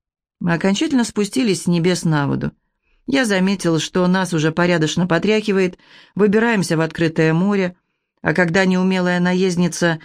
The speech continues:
осторожненько оседлала меня, стараясь не задеть марлевых нашлёпок, жеребец едва не сбросил её на пол, несмотря на мою полную неподвижность,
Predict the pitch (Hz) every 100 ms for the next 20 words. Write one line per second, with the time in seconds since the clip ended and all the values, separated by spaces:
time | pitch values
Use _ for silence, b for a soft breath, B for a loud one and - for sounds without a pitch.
0 | B B B 185 185 208 214 160 156 151
1 | 165 160 196 226 233 160 147 143 139 b
2 | b b - - 170 160 156 175 165 185
3 | 170 165 170 165 160 151 165 160 160 156
4 | 156 151 _ _ _ _ 139 156 165 165
5 | 180 175 170 160 185 175 160 160 185 180
6 | 175 175 175 180 208 180 143 135 B B
7 | - 160 151 165 165 180 170 165 160 160
8 | 202 185 170 170 165 165 202 202 143 135
9 | -